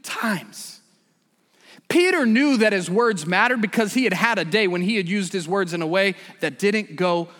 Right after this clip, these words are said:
so well. But Jesus steps back on the scene after he's raised from the dead, and he restores Peter. And something shifted in Peter that day. You see, also, too, he was filled with the Spirit. And the guy who had nothing to say,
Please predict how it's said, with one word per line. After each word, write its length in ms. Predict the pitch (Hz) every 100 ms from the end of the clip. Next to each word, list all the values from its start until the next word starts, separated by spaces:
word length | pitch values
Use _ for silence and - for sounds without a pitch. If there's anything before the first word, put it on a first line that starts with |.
| -
so 540 | - - 165 151 143 - _ _
well. 360 | 143 147 113 - _ _ _ _ _ _ _ _ _ _ _
But 120 | 165
Jesus 380 | 151 208 190 175
steps 300 | - 190 -
back 240 | 190 180
on 100 | 180
the 80 | 170
scene 280 | - 208 180
after 200 | 160 165
he's 160 | 151
raised 240 | 151 185 180
from 120 | 165
the 80 | 143
dead, 260 | 151 185
and 100 | 165
he 60 | 151
restores 680 | 147 143 - 185 196 190 - - _ -
Peter. 400 | - 190 156 131 - _ - -
And 120 | 196
something 340 | 202 269 262 247
shifted 480 | - - 311 285 233
in 140 | 202
Peter 340 | - 262 240
that 200 | 196 180
day. 180 | 170 180
You 120 | 160
see, 220 | 185 254 214
also, 400 | 226 269 - 202
too, 280 | - 240
he 100 | 208
was 180 | 220 190
filled 280 | - 262 277
with 140 | 233
the 100 | 202
Spirit. 380 | 185 - 240 180 - -
And 120 | - 233
the 60 |
guy 340 | 202 254 294 294
who 140 | 262
had 200 | 233 220
nothing 440 | 196 269 277 294
to 100 | 262
say, 340 | 269 - 285